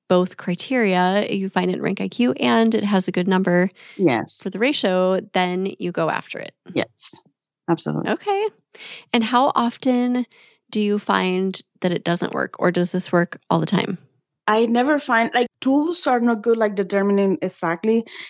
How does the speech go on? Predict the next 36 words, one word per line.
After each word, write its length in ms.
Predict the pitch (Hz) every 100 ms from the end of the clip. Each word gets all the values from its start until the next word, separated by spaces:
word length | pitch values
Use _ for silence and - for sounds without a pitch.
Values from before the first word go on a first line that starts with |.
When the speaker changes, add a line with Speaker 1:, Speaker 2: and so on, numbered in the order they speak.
| -
Speaker 2:
For 320 | - 226 220
low 420 | 214 233 262 269 262
volume 280 | 208 240 254
searches, 800 | - 190 208 - 311 320 - - _ _ _ -
the 80 | 214
tools 320 | 220 247 254
are 100 | 247
not 320 | 233 208 214
too 180 | 220 214
specific 520 | 214 202 - 202 240
when 100 | 214
they 80 | 196
say, 400 | 196 185 190 190 - -
they 80 | 202
say 340 | 196 208 190 -
if 160 | 208 208
a 80 | 190
keyword 400 | - 226 220 214
has, 240 | 190 190
um, 400 | 196 180 175 180 _ -
ten 720 | - 208 208 208 202 190 185 - _ -
searches 600 | - 202 208 - 240 -
a 20 |
month 560 | 233 247 254 262 254 -
or 200 | 185 175
twenty 280 | - 208 226
months 440 | 226 226 240 254 - - _ - -
or 160 | 208 202
twenty 160 | 233 247
search 400 | - 247 277 -
a 40 |
month, 340 | 269 311 311 - _ _ _ -
they 120 | 294
sometimes 500 | 302 285 262 254 -
make 220 | 220 214
mistakes. 720 | 254 269 - 269 269 302 -